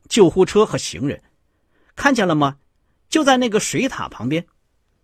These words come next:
”“是那些灰色的大卡车吗？”“是的，先生，我想他们就在那儿，先生。”塔利把吉普车开到路边停下，挤过桥去。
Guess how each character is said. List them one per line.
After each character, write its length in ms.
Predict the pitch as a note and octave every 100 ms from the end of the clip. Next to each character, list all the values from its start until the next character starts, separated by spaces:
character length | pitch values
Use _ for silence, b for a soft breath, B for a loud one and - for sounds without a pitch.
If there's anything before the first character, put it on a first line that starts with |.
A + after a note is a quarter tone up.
| _ _ _ _ _ _ _ _
”“是 160 | - F3+
那 100 | E3+
些 160 | F3+
灰 260 | E3+ A3+ C4+
色 220 | - G#3
的 100 | C#3
大 160 | C#3+ B2+
卡 140 | -
车 240 | - B2+
吗 120 | C3 - _ _ _ _ _ _ _
？”“是 220 | - G#3 F#3+
的， 60 |
先 200 | C3+ C#3
生， 160 | C3+ G#2
我 60 | D#3
想 280 | B2 E2 -
他 120 | -
们 100 | B3+
就 160 | D#4+ C#4+
在 120 | D#3+
那 100 | F#2+
儿， 60 |
先 180 | - A2
生。” 120 | G2 - _ _ _ _ _ _ _ _ _ _ _ _ _ _ _ _ _ _ _ _ _ _ _ _ _ _
塔 180 | - F3+
利 140 | A3
把 120 | F3 D#3+
吉 180 | E3
普 160 | F3+ C3
车 300 | - F3+ - _
开 220 | - D3+
到 180 | C#3+ C3+
路 220 | C3 D3
边 240 | F2 A2+ A2
停 280 | - B1+ F#2
下， 200 | - - _ _ _ _
挤 260 | - A2 G#2
过 160 | C3+
桥 340 | - - E2 G2
去。 180 | -